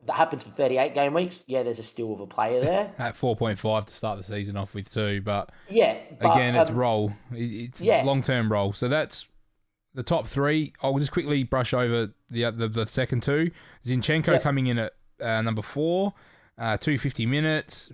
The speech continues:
Speaker 2: fifteen
Speaker 1: Yep.
Speaker 2: expected points, has scored nineteen, has one assist, which was from game week one,
Speaker 1: That's
Speaker 2: three
Speaker 1: correct.
Speaker 2: shots, no, uh, no goal.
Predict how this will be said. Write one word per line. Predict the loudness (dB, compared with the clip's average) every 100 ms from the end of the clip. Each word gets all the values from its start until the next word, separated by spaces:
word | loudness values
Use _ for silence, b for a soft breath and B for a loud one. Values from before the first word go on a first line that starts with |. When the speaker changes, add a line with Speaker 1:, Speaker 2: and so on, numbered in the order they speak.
| -20
Speaker 2:
fifteen | -6 -4 0 2 2
Speaker 1:
Yep. | 2
Speaker 2:
expected | 0 -2 -4
points, | -2 -2 -2 -6 -16 -10
has | -10 -6
scored | -2 0 0
nineteen, | 0 -2 0 0 2 0 -2 b b b
has | -6 -2
one | 2 2
assist, | 2 0 -2 -2
which | -4 -2
was | -4
from | -2 0 0 0
game | 0 0
week | -2 -2
one, | 0 0 -2 b b b b _
Speaker 1:
That's | -2
Speaker 2:
three | 2 4
Speaker 1:
correct. | 2
Speaker 2:
shots, | 2 0 0 -6 -4
no, | 0 2 2 2 2 2 0 -4 -10 _ _ _ _ -10
uh, | -4 -2 -2
no | 0 0
goal. | 0 0 2 0